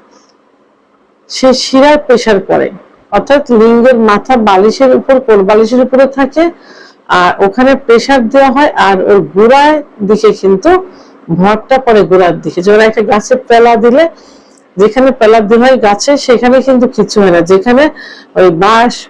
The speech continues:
খুঁটি যেটারই, এ, গোড়া অংশ থাকুক না কেন, সেটা মাটি ফসকে যায়, দেখা যায় ওই, ওই বাঁশটা অনেক সময় চিরে যায়,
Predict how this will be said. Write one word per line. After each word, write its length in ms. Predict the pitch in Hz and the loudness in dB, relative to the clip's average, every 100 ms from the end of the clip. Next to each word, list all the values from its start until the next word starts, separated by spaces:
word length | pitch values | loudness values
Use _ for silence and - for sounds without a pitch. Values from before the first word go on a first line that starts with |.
| _ | _
খুঁটি 220 | 214 233 | -2 0
যেটারই, 400 | 190 196 240 254 | 0 0 2 2
এ, 260 | 277 - 226 214 185 175 170 165 - 165 | 0 0 -2 0 0 2 0 -2 -4 -6
গোড়া 320 | 170 202 240 254 | -2 0 2 2
অংশ 220 | 254 254 | 0 -4
থাকুক 420 | - 226 240 214 | -4 -2 -2 0
না 120 | 220 | -2
কেন, 180 | 196 196 311 320 - - | 0 0 0 -4 -18 -18
সেটা 320 | - 233 233 247 | -2 -2 2 2
মাটি 340 | 226 220 247 | 2 0 -2
ফসকে 480 | - 247 247 - 269 | 0 -2 0 -2 0
যায়, 220 | 285 302 302 - - _ 160 | 2 0 -4 -20 -20 _ -2
দেখা 240 | 208 233 | 0 0
যায় 160 | 220 220 | 2 4
ওই, 300 | 220 214 196 | 2 2 0
ওই 380 | 190 185 170 160 139 156 170 | 2 2 2 0 0 -2 0
বাঁশটা 480 | 185 202 - 277 247 | 0 -2 -2 0 2
অনেক 200 | 247 247 | 0 -2
সময় 200 | 262 254 - | -2 -2 0
চিরে 320 | 262 254 262 | 0 2 2
যায়, 240 | 294 330 | 2 -2